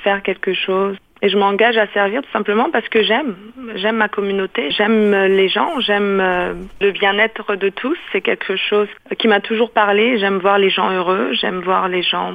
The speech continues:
tout simplement, euh, vivre en paix.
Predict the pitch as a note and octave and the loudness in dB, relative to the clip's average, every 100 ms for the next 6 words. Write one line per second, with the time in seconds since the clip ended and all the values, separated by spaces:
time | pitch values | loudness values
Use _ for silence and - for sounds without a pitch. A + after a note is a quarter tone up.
0 | F3+ _ - - F#3+ F3 F3 F3 F3+ F#3 | -12 _ -16 -8 -8 -6 -6 0 2 2
1 | F3 F#3+ G3 - - - - G#3+ G3 A3 | 2 0 -6 -14 -16 -20 -14 -4 0 0
2 | G3+ G3 G3 G3 - G3 G3+ G3+ | 2 2 2 -2 0 0 2 -4